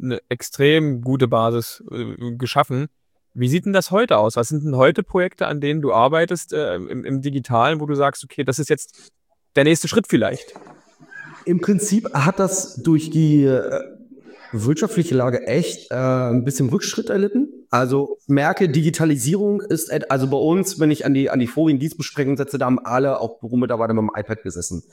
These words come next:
Speaker 2: Da wurde bei Microsoft OneNote wurden die Notizen gemacht, das ging in SharePoint. Ähm, es sind wieder keine Post-its auf dem Schreibtisch, es sind wieder doch, äh, wird ein Block genommen. Man merkt, weil es eben anstrengend ist, weil es eben nicht das ist, was immer gelebt wird,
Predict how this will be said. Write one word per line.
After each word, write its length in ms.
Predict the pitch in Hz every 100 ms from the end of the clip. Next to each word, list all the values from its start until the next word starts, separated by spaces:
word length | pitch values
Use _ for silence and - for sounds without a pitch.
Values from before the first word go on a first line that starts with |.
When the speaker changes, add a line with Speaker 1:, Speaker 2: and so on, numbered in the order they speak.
| - - -
Speaker 2:
Da 100 | 123
wurde 200 | 143 143
bei 100 | 139
Microsoft 500 | 139 151 143 147 120
OneNote 380 | 139 143 139 135
wurden 200 | 139 135
die 100 | 135
Notizen 420 | 131 143 - 135
gemacht, 320 | 123 120 120
das 140 | 120 -
ging 140 | 143
in 100 | 139
SharePoint. 760 | - 123 135 123 123 123 123 - - - _ -
Ähm, 840 | 127 131 135 139 - - - - _ _ _ _
es 140 | 139 147
sind 260 | 175 170
wieder 160 | 170 160
keine 240 | 156 156
Post-its 400 | 151 190 196 -
auf 120 | 185
dem 60 | 160
Schreibtisch, 640 | - 151 147 156 147 -
es 120 | 120 123
sind 260 | 165 175
wieder 180 | 165 147
doch, 380 | 131 160 - -
äh, 340 | 151 147 131
wird 200 | 143 151
ein 80 | 143
Block 220 | 139 -
genommen. 760 | 160 156 156 156 151 - - -
Man 160 | 135 139
merkt, 440 | 147 160 165 - _ _ _ _ _ _ _ _ _ _ _ _ _
weil 220 | 123 143
es 80 | 135
eben 140 | 143
anstrengend 580 | 135 165 - - 113 113
ist, 260 | - 175 -
weil 120 | 123
es 120 | 120
eben 240 | 131 127 127
nicht 320 | 156 - 139
das 240 | 131 -
ist, 380 | - 151 151 -
was 240 | 131 -
immer 260 | 143 170 175
gelebt 400 | 165 160 175 -
wird, 300 | 175 214